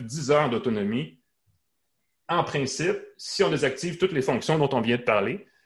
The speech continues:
euh, et évidemment, ils viennent dans un boîtier qui est, qui se veut très compact, mais qui a, qui, qui multiplie l'autonomie des, des écouteurs, là, sur, euh, le nombre de fois qu'on les recharge. Ce qui est intéressant,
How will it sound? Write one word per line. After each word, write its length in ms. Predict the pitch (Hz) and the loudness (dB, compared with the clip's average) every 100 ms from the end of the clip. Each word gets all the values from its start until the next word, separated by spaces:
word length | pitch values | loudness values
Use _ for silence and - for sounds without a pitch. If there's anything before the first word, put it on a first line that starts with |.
| _ - | _ -4
euh, 140 | 101 107 - | -2 0 0
et 60 | |
évidemment, 280 | 147 120 120 | -2 0 0
ils 80 | 139 | 2
viennent 180 | 127 139 | 0 0
dans 200 | 120 110 | 0 -2
un 80 | |
boîtier 760 | 104 107 104 98 - 120 135 135 | -2 -2 -2 -4 -10 -8 -6 -8
qui 500 | - - 104 101 101 | -12 -16 -8 -6 -4
est, 160 | 95 - | -4 -6
qui 160 | - | -12
se 80 | 98 | -12
veut 80 | 113 | -8
très 160 | - - | -4 -4
compact, 380 | 113 101 160 131 | -4 -4 -4 -4
mais 80 | |
qui 260 | 117 - 113 | -8 -6 -2
a, 80 | 104 | -2
qui, 380 | - - 101 95 | -4 -14 -14 -14
qui 200 | - 95 | -14 -6
multiplie 680 | 110 107 - 101 - 117 | -6 -6 -10 -12 -6 -4
l'autonomie 560 | 113 98 104 101 101 113 | -2 -2 -2 -2 -2 -4
des, 180 | 101 92 | -4 -8
des 180 | 92 92 | -8 -12
écouteurs, 360 | - 107 110 | -8 -6 -4
là, 80 | 107 | -4
sur, 200 | 98 98 | -6 -6
euh, 180 | 95 92 - - - | -6 -6 -10 -16 -10
le 60 | 95 | -4
nombre 140 | 104 | -2
de 60 | 104 | -2
fois 140 | 110 | -2
qu'on 100 | 107 | -4
les 100 | 95 | -4
recharge. 560 | - - 127 165 170 113 - _ _ _ _ _ _ _ - - | -8 -4 -2 -2 -4 -8 -12 _ _ _ _ _ _ _ -20 -16
Ce 80 | |
qui 80 | - | -6
est 80 | 131 | -2
intéressant, 500 | 143 139 113 - 185 | 4 6 4 2 0